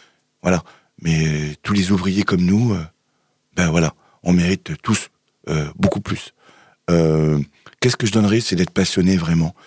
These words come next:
C'est, c'est, euh, et de, de, de, de, en fait, notre métier, il ne fait que du bien. Donc, c'est ça qu'il faut penser. C'est que quand tu vas passer le balai sur le trottoir, quand tu vas ramasser un papier avec la pince,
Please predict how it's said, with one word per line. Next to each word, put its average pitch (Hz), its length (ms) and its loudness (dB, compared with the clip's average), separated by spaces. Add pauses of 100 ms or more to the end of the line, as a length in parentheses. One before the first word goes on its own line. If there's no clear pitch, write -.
(120)
C'est, 80 360 0 (560)
c'est, 90 360 2
euh, 80 180 0 (920)
et 92 160 0
de, 87 160 2
de, - 200 -8 (1200)
de, 80 520 0 (1700)
de, 90 260 2 (580)
en 95 120 -2
fait, 117 260 0
notre 110 200 -2
métier, 110 260 0
il 113 40 2
ne 98 60 4
fait 90 140 -2
que 110 120 -2
du 101 140 -2
bien. 107 280 0 (160)
Donc, 87 220 -4
c'est 90 120 -2
ça 131 120 0
qu'il - 100 -4
faut 107 120 -4
penser. 87 400 -2 (100)
C'est - 220 -8
que - 160 -4
quand 131 160 0
tu 135 100 0
vas 107 100 2
passer 98 260 -2
le 90 40 -4
balai 92 200 0
sur 92 120 -2
le 85 60 0
trottoir, 87 420 -2 (340)
quand 120 120 2
tu 151 100 -2
vas 139 100 2
ramasser 90 360 0
un 82 80 0
papier 80 300 -2
avec 78 180 0
la 87 100 0
pince, 90 320 -10